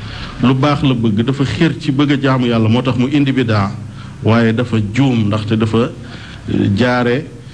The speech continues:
eh, dafa jéem a jaare kër ga ci fudul buntam. Loolu day njuumte. Moo tax Abdullah ibn Mas'ud,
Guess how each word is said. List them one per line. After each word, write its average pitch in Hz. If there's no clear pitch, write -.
eh, 117
dafa 107
jéem 143
a 139
jaare 131
kër 127
ga 120
ci 135
fudul 151
buntam. 131
Loolu 117
day 120
njuumte. 110
Moo 120
tax 110
Abdullah 123
ibn 110
Mas'ud, 107